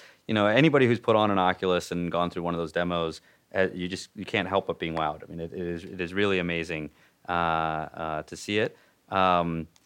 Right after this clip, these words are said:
and yet, I think one of my lessons from YouTube was, uh, you know, the shift I talked about with, you know, going from, uh, broadband to cable to, to internet video. I mean, you can go back to the late nineties and you'll find the same, same. I mean, you'll, you can go back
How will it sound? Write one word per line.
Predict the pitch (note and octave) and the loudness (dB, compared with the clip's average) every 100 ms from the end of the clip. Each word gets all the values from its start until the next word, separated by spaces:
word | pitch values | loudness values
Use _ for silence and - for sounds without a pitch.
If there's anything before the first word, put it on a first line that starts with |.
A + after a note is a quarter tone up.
| _ _ _ | _ _ _
and | A2 G#2 | -2 2
yet, | G2+ | 4
I | G2 | 4
think | A2 G2+ | 4 4
one | G#2+ | 4
of | |
my | G2 G2+ | 6 6
lessons | G#2+ G2+ - G2 | 6 4 0 -4
from | - F2+ | -2 -2
YouTube | G#2+ - E3 F3+ - | -2 0 -2 -2 0
was, | F#2 F#2 F2+ - _ _ _ _ | 2 2 0 -8 _ _ _ _
uh, | F#2 F2+ E2+ | 0 2 4
you | |
know, | A2+ | 4
the | G2+ | 2
shift | - E3+ | 2 4
I | G#2+ | 4
talked | C3 E3+ | 6 4
about | G2 F2 E2 | 4 2 4
with, | F2 - | 0 0
you | F#2 | -4
know, | F2 | 0
going | F#2+ F2+ | 0 0
from, | E2+ F#2 F2 D#2+ _ _ - | 0 -2 -2 -6 _ _ -2
uh, | F2+ E2 | 0 0
broadband | D#2 F#2 F2 F2+ E2+ | 0 0 2 0 -2
to | F2 - - | -4 -6 -4
cable | F#2 F2+ F2 | 0 2 0
to, | - F2+ E2 - - _ - | 0 0 0 -6 -20 _ -4
to | F#2+ F2 E2 E2 | 0 2 0 -2
internet | G2+ F#2 | -2 0
video. | G#2+ B2 A2+ | 2 2 2
I | |
mean, | A2+ | 2
you | C3+ | 0
can | A#2 | 0
go | F#2+ | 2
back | F2 G2 - | 4 4 2
to | |
the | F2 | -2
late | E2+ E2 | 0 0
nineties | F2+ G2+ E2+ | 0 0 -2
and | |
you'll | E2 | -4
find | D2+ E2+ D#2+ | -4 -4 -4
the | |
same, | - E2+ D#2+ - | -4 -4 -4 -8
same. | - F2 A2+ | -8 -4 0
I | |
mean, | A2 | 4
you'll, | B2 | 4
you | A#2+ B2 | 2 -2
can | C3+ | 4
go | A#2+ | 4
back | A2 G#2 G#2 | 6 6 4